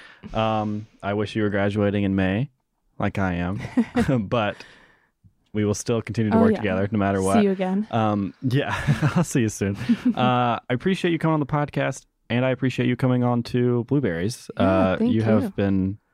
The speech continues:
Speaker 2: so great. We were just talking about line producing stuff <laughs> on the way over
Speaker 1: <laughs>
Speaker 2: here, and you're killing it, and I feel very, this is by far the project that I feel the most confident about, and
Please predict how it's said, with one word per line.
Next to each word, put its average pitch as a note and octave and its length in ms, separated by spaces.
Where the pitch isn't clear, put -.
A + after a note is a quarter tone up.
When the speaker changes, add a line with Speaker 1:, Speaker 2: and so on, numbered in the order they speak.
Speaker 2:
so D3 260
great. F2 400
We A2+ 140
were A2+ 60
just A2+ 180
talking G2+ 280
about F#2+ 200
line F#2+ 140
producing G2+ 340
stuff A2 340
<laughs> - 60
on A#2+ 180
the B2 80
way A#2+ 200
over B2+ 180
Speaker 1:
<laughs> C#3+ 80
Speaker 2:
here, D#3 180
and A2 120
you're A2 120
killing A#2+ 320
it, A#2+ 200
and G2 120
I G2 120
feel G2+ 220
very, G2+ 680
this A#2+ 220
is A#2 60
by A#2+ 160
far D3 180
the C#3+ 80
project A#2 400
that G2+ 140
I G2 40
feel G#2 200
the F#2 100
most F#2+ 380
confident G2+ 440
about, C#2+ 320
and F#2 420